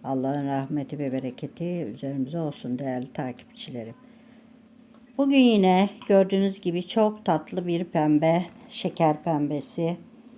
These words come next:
e, ipim var. Şöyle değişiklik olsun diye alt kısmını bu şekilde hazırladım.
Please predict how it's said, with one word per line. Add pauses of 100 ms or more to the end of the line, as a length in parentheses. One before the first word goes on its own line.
(500)
e,
ipim
var.
Şöyle
değişiklik
olsun
diye
alt
kısmını
bu
şekilde
hazırladım.